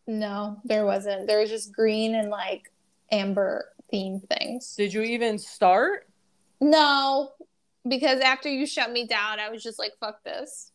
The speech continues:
Speaker 2: Are you going to, though?
Speaker 1: I, I'm going to. Like, I'm going to make an effort. I think I need to, like, just go to a HomeGoods in the next upcoming weekends and just splurge there.
Speaker 2: Oh, you and my sister. I can't.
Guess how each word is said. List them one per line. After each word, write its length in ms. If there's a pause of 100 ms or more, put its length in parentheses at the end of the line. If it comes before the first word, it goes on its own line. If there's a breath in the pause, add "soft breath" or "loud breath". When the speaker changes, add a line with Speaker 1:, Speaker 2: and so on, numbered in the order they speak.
(200)
Speaker 2:
Are 120
you 180
going 480
to, 140
though? 420 (420)
Speaker 1:
I, 240
I'm 240
going 420
to. 220
Like, 220
I'm 220
going 540
to 100
make 180
an 100
effort. 380
I 300
think 180
I 240
need 140
to, 80
like, 320 (100)
just 300
go 240
to 140
a 100
HomeGoods 840 (100)
in 100
the 80
next 600
upcoming 560
weekends 840
and 280
just 400
splurge 640
there. 340 (300)
Speaker 2:
Oh, 220
you 160
and 60
my 100
sister. 420
I 100
can't. 380